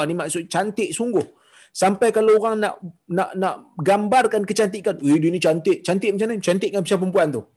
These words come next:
Ha, perempuan tu punya lawa sampai dijadikan contoh.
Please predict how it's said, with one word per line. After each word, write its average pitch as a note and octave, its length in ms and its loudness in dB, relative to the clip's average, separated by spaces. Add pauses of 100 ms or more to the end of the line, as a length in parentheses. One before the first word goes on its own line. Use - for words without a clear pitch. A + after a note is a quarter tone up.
(260)
Ha, A#2+ 140 -8
perempuan F#3+ 340 2
tu G#3 80 2
punya G#3+ 240 2
lawa A#3+ 240 6 (120)
sampai G#3+ 280 4
dijadikan A3+ 560 0
contoh. A#3 480 2